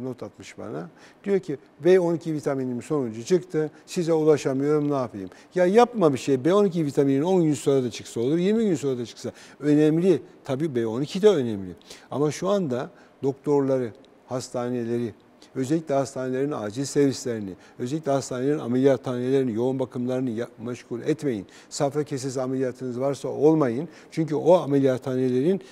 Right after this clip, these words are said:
belki bir hafta, on gün sonra yoğun bakım ünitesi olarak kullanılma zarureti ortaya çıkacak.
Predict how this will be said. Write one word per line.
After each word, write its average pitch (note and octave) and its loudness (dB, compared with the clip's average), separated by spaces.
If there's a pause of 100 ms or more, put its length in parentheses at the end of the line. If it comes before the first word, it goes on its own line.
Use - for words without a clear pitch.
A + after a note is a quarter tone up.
(140)
belki C#3 6
bir E3+ 4
hafta, B2+ 2
on C3+ 0
gün C3+ 0
sonra A#2+ -4 (240)
yoğun C3+ 4
bakım D#3 -4
ünitesi B2 -6
olarak D3+ -2
kullanılma B2+ -2
zarureti B2 -2
ortaya B2+ 0
çıkacak. C3+ 0